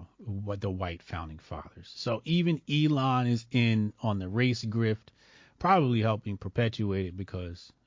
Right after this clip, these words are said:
it's a top-down approach. He's top of the funnel. He's the one dictating the way things go, uh, culturally, especially among, uh, the right wing. But again, this is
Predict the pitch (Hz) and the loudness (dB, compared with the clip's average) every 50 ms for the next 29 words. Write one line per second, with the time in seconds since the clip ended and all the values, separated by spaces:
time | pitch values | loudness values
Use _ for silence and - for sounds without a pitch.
0 | _ 104 101 92 90 87 - - 110 101 95 95 101 104 98 95 95 87 - - | _ -8 -8 -8 -8 -6 0 0 0 0 0 -2 -2 -2 -2 -2 -4 -6 -6 -6
1 | 98 92 90 95 - 113 113 104 - - 104 92 87 - - 85 85 - - - | -6 -6 -6 -8 -6 -6 -6 -6 -4 -4 -4 -4 -4 -8 -12 -14 -14 -12 -8 -6
2 | 98 95 92 90 90 90 - _ _ - - - _ _ _ _ _ - 110 107 | -6 -4 -4 -6 -8 -10 -14 _ _ -20 -20 -20 _ _ _ _ _ -2 -2 -2
3 | 98 98 98 95 92 90 87 85 85 92 87 - - - 92 90 87 85 85 82 | 0 -2 -4 -4 -4 -4 -4 -6 -6 -8 -8 -8 -8 -6 -6 -6 -6 -8 -10 -10
4 | 80 80 80 90 87 82 82 80 - - 90 87 85 80 - - - 90 87 85 | -10 -8 -8 -6 -6 -6 -8 -10 -8 -8 -8 -8 -8 -10 -14 -10 -8 -6 -6 -6
5 | 80 78 80 80 - _ _ _ _ _ _ _ _ _ _ _ _ _ - - | -6 -10 -12 -14 -18 _ _ _ _ _ _ _ _ _ _ _ _ _ -16 -14
6 | 80 80 - _ - 135 123 113 - - 98 90 85 78 80 - - - 104 98 | -14 -14 -16 _ -2 0 0 0 -2 -4 -6 -6 -6 -6 -8 -10 -8 -6 -6 -6
7 | - - 95 90 87 87 85 85 82 82 80 82 85 - _ - 82 82 80 80 | -6 -6 -6 -6 -6 -6 -6 -8 -8 -10 -12 -14 -16 -20 _ -14 -14 -12 -12 -12
8 | 78 80 87 87 92 90 87 82 87 107 117 113 104 98 104 110 - _ _ _ | -12 -10 -8 -6 -6 -6 -6 -4 -2 0 0 0 0 -2 -4 -6 -10 _ _ _
9 | _ _ _ _ _ _ _ _ _ _ _ _ _ _ _ _ _ _ _ _ | _ _ _ _ _ _ _ _ _ _ _ _ _ _ _ _ _ _ _ _
10 | - - - - 120 117 107 101 - _ _ _ _ _ _ - 127 113 131 135 | -20 -18 -8 -2 -2 0 0 -2 -6 _ _ _ _ _ _ -4 -2 2 2 2
11 | 123 113 110 110 117 113 - - 110 101 98 - - - | 4 2 2 0 0 -2 0 -2 -2 -2 -2 -6 -10 -14